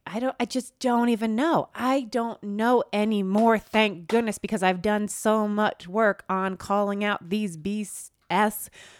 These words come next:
ways that we hold ourselves back, that we judge ourselves.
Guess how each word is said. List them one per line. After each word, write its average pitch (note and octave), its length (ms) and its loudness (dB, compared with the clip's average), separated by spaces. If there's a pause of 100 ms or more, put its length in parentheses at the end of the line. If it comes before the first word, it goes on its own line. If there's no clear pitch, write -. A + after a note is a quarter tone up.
(140)
ways G#3+ 680 2 (1600)
that A3 180 -4
we A3+ 80 2
hold A3+ 180 0
ourselves A#3+ 380 -2
back, B3 320 -2
that A3+ 120 -6
we A#3 80 -4
judge G#3 360 -2
ourselves. G3 640 -4